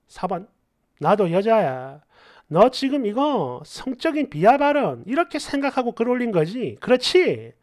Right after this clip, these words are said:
그래, 배란일이 어쩌고 저쩌고 하는 거 보니까 내 생각이 맞는 것 같은데. 너 진짜 미친 거 아니야? 아니, 왜 이걸 그렇게 해석해? 어?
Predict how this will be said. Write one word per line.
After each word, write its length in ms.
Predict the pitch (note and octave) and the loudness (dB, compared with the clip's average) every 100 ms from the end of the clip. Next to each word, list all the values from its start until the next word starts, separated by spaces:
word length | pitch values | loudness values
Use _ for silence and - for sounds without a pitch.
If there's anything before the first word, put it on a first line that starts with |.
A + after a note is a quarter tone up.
| _ - - _ | _ -20 -20 _
그래, 340 | - D#4+ D4 C#4+ | 4 8 10 10
배란일이 520 | F#3+ F3 C4+ D#4 C#4 | 6 8 8 6 2
어쩌고 320 | A#3+ B3+ C#4+ | 2 2 -2
저쩌고 260 | A#3+ C#4 B3+ | -2 -2 -4
하는 200 | C4 C#4 | -2 -2
거 80 | B3+ | -2
보니까 360 | C4 B3 A3+ | -2 2 0
내 140 | D#3+ E3 | 2 -2
생각이 320 | C4+ C#4 A#3 | -2 0 -2
맞는 240 | D3 G#3+ | -2 -2
것 100 | C#4 | 0
같은데. 560 | B3+ B3+ D4 D#3 A2+ B2 _ _ | -2 -2 -4 -4 -8 -18 _ _
너 100 | E3 | -10
진짜 260 | - - C#3 | -6 -2 -2
미친 380 | B2 - - C#4+ | -2 -2 2 6
거 80 | |
아니야? 340 | C#4+ D3+ C#3 A#3+ _ _ _ - - - | 6 4 -6 -12 _ _ _ -20 -12 6
아니, 320 | C#4 F#4+ G4+ | 8 10 10
왜 300 | A3 D4 F#4 | 10 10 10
이걸 180 | F4 F4+ | 8 6
그렇게 300 | F4 F#4 D4 | 6 4 2
해석해? 520 | B3 C#4 A#3+ A#3 E4+ _ _ _ - | 0 -2 0 0 -2 _ _ _ -2
어? 320 | A#3+ G4 | -2 -2